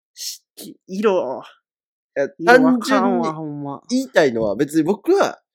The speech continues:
Speaker 2: 色盲であるかないかっていう是非について彼を責めてるんじゃなくて、彼が色盲なのは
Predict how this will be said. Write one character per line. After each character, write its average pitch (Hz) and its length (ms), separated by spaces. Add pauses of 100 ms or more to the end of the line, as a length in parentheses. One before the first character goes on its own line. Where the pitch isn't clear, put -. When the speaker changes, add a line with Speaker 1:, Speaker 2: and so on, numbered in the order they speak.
(140)
Speaker 2:
色 - 480
盲 311 460 (420)
で 208 360
あ 147 140
る 214 160
か 151 160
な 127 180
い 139 100
か 117 120
っ - 120
て 120 80
い 110 60
う 104 80
是 156 180
非 143 140
に 113 100
つ - 140
い 107 80
て 107 80
彼 139 260
を 110 60
責 113 220
め 104 40
て 120 80
る 117 80
ん 107 40
じ 101 60
ゃ 101 40
な - 40
く - 60
て、 - 80
彼 226 240
が 147 80
色 - 260
盲 185 160
な 151 140
の 147 80
は 170 260